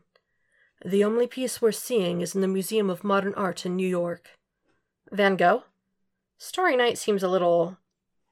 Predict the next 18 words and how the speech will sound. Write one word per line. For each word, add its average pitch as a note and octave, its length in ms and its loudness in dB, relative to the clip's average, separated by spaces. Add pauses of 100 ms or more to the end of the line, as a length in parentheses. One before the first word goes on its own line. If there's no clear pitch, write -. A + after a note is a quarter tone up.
plebeian E3+ 500 2
for F3 160 -4
Hannibal, E3+ 580 -2 (420)
who B3+ 100 -2
can B3+ 120 2
barely A#3 300 6
bring F#3+ 220 0
himself F3 400 -2
to F#3+ 80 -6
serve F#3 260 0
a F3 60 -4
dish F3 320 -2
that - 200 -4
can't F#3+ 220 -4
be F3 100 -8
described F3 480 0
in E3+ 120 -2
French. - 520 -6